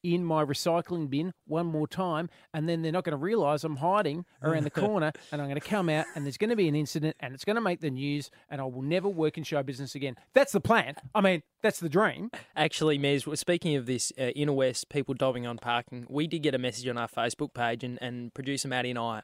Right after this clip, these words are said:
Speaker 2: I forgot to tell producer Maddie about this, but we got a message on our Facebook page from a bloke essentially apologising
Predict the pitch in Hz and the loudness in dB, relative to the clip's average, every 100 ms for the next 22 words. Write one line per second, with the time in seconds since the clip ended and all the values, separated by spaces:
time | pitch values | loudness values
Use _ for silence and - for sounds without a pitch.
0 | - 147 - 135 143 - 135 - 127 113 | -2 -2 0 -2 -2 -4 -6 -4 -8 -6
1 | 123 127 120 110 113 - 131 - 147 160 | -4 -2 -2 -4 -6 -6 -4 0 2 2
2 | 131 143 143 131 156 - 127 - 139 135 | 2 0 0 2 2 2 0 -2 -4 0
3 | 120 117 - - _ - 147 139 139 139 | 0 0 -8 -20 _ -4 0 0 2 2
4 | 135 - - _ _ _ _ - - 175 | 2 -2 -16 _ _ _ _ 0 2 2
5 | 170 165 143 - 151 180 170 180 185 208 | 2 2 2 2 4 4 4 4 4 0
6 | 302 | -6